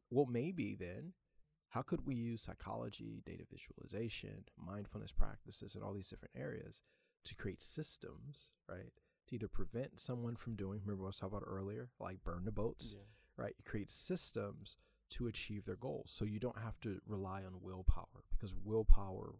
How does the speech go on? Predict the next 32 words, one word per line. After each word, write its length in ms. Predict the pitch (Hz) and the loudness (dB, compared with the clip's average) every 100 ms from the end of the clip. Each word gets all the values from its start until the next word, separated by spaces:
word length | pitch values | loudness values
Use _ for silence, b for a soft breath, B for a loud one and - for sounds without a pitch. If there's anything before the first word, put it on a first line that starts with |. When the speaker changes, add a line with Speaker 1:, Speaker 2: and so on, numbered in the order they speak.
| - | -12
Speaker 1:
will 240 | 98 107 101 | -6 -4 -6
fail 260 | 101 98 101 | -8 -8 -8
us 160 | - - | -14 -16
at 100 | 95 | -14
some 160 | - 85 - | -14 -4 -4
point. 220 | 139 - - - B B B B B | -4 -8 -20 -20 B B B B B
Um, 520 | - 95 98 101 113 - - | -4 -2 -4 -6 -6 -10 -4
and 140 | 123 110 | 0 2
so 400 | 127 113 113 110 | 2 2 0 -2
I 40 | 113 | -4
started 340 | - 131 131 | -2 -2 -2
applying 440 | 113 - 107 107 104 | 4 4 4 -2 -2
that 160 | 98 - | -4 -4
to 100 | 92 | -6
the 60 | |
families 420 | - 98 104 107 | -6 -6 -6 -4
that 120 | 110 107 | -2 0
we 100 | 107 | 0
worked 260 | 101 - | -2 -4
with. 240 | 110 107 107 - b b b b - | -6 -6 -14 -20 b b b b -8
And 120 | 104 | -6
then 540 | 101 104 101 104 117 117 - | -4 -4 -6 -8 -10 -14 -12
I 40 | |
was 140 | 101 98 | -10 -8
doing 260 | 101 98 | -8 -8
more, 160 | 95 110 - | -8 -8 -6
I 60 | |
was 140 | 101 98 | -6 -4
doing 160 | 101 | -4
a 40 | 98 | -4
lot 140 | 101 | -8
of 80 | - | -8